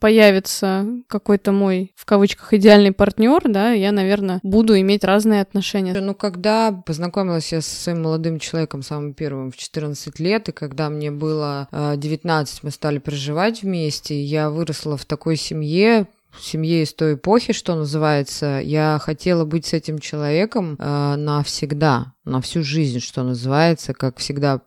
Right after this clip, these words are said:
Speaker 2: говорилось и внушалось родителями. Мне хотелось с ним свадьбу, мне хотелось иметь от него детей. Это не был такой, ну,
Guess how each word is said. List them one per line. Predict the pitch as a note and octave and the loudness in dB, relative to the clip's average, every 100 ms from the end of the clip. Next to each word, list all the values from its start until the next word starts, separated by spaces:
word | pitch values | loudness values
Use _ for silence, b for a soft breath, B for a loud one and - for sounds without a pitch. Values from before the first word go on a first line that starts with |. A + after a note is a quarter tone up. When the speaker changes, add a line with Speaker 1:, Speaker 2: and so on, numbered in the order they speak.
| _ | _
Speaker 2:
говорилось | C3+ C#3+ C#3+ D3 D3 C3 - - - | -6 -2 0 0 0 -2 -4 -10 -10
и | D#3 | -8
внушалось | C#3+ D3+ - D#3+ C#3+ C#3 | -6 -6 -2 0 0 -4
родителями. | C#3+ C#3 D3 A#3+ A#3+ F#3 D3+ C#3 C3 | -6 -6 -2 -2 -2 -4 -4 -6 -4
Мне | D3 D3 | -2 -2
хотелось | C#3 C#3+ D#3+ D3+ C3 | 0 0 4 2 0
с | - | -4
ним | C3+ | -8
свадьбу, | - C#3+ E3+ A#3 A3 E3+ C#3+ C3 | -4 2 4 4 0 -4 -4 -6
мне | C3+ C#3 | -6 -6
хотелось | B2+ C#3+ E3 D#3+ C3 - | -4 -2 4 4 2 -2
иметь | C#3+ C3+ C#3 | -4 -4 -8
от | |
него | D3 C#3+ | -8 -6
детей. | C#3+ C3+ - G3+ | -6 -8 -2 -2
Это | F#3 - | 0 -4
не | D3+ F#3 | -4 -2
был | D3 C#3 | -2 -6
такой, | - C3+ - C#3+ C3 | -8 -10 -4 -4 -4
ну, | D3 D3+ C#3+ C3 | -4 -4 -4 -8